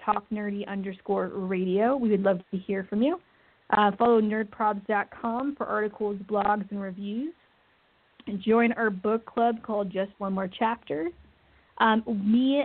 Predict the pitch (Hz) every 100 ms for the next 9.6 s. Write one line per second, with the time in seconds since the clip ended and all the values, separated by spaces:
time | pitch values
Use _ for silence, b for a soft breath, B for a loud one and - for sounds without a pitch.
0 | - 240 262 285 294 294 - 262 226 208
1 | 214 247 226 214 - - 214 202 - -
2 | 208 240 - - _ _ _ - 208 202
3 | 190 - 220 220 202 220 277 339 - -
4 | 214 208 208 226 208 220 220 220 220 214
5 | 240 226 - 214 185 196 196 196 202 -
6 | _ _ _ _ _ _ _ _ - 202
7 | 208 208 220 285 277 - 214 214 - 226
8 | 214 214 - 190 185 208 202 - 208 277
9 | 339 - 208 202 220